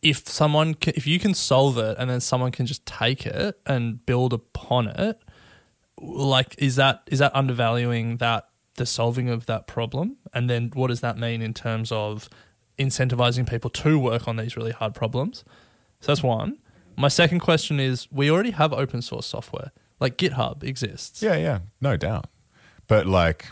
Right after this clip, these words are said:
Speaker 2: that doesn't, I, I'm not saying that it's, we've never had open source before, but I think that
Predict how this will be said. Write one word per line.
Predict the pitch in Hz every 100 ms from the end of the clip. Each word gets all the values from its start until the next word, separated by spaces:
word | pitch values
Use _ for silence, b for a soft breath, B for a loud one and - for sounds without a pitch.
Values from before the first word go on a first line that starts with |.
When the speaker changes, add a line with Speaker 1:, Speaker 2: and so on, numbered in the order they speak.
| - _
Speaker 2:
that | 95 98
doesn't, | 98 87 80 - - 73 - 60 73
I, | 87 -
I'm | 90
not | 95 90
saying | 87 80
that | 76 71
it's, | - -
we've | 92
never | 78 73
had | 71 73
open | 69 76 71
source | - 73 -
before, | - - 58 62 85 95 -
but | 80 73
I | 73
think | - 73 76 -
that | 78 69